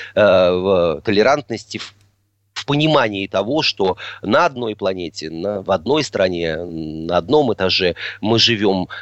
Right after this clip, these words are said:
э, с разными людьми, э, которым нужно порой чуточку больше повышенного внимания, не говоря уже, конечно, об удовлетворении их жизненных потребностей. Э, учитывая тот факт, что на протяжении многих десятилетий эта про-, эта проблема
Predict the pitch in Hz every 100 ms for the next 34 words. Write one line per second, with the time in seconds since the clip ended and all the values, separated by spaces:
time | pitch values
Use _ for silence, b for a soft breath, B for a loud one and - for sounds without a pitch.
0 | B 104 - 113 101 87 92 107 147 190
1 | B B - 113 156 147 226 233 196 151
2 | 180 208 156 165 - 156 190 208 - B
3 | - - 269 254 - 175 147 123 160 190
4 | - 147 127 117 120 - 113 104 101 113
5 | 113 - 113 123 92 80 78 85 85 65
6 | 69 69 73 - 71 71 71 76 76 69
7 | 69 - 82 69 65 65 71 - 71 -
8 | - - 71 - B B B 107 104 101
9 | 151 - - 143 131 127 - 131 - -
10 | _ _ 117 113 117 - 113 135 127 131
11 | 160 214 220 151 135 127 110 104 - 117
12 | 95 - 80 - _ B B B 120 110
13 | - 120 107 101 98 98 - 95 98 98
14 | 82 78